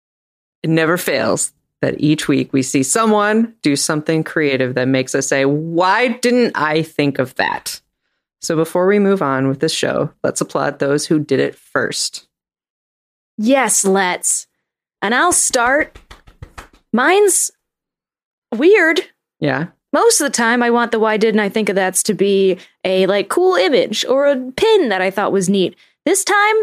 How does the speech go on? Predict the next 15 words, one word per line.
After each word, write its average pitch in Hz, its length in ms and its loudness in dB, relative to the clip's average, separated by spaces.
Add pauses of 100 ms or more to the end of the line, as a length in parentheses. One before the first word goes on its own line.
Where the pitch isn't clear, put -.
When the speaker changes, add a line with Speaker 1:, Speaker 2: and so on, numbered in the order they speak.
(320)
Speaker 2:
it's - 180 -2
a 240 100 0
whole 370 400 2
ass 277 400 0
man. 220 600 2 (680)
Y'all, 294 480 2 (360)
I 277 120 2
am 330 160 4
the 294 80 2
biggest 247 540 0
fangirl 190 640 0 (140)
of, 196 260 -2
uh, 165 560 0
uh, 165 380 -2 (200)
it, 240 140 -4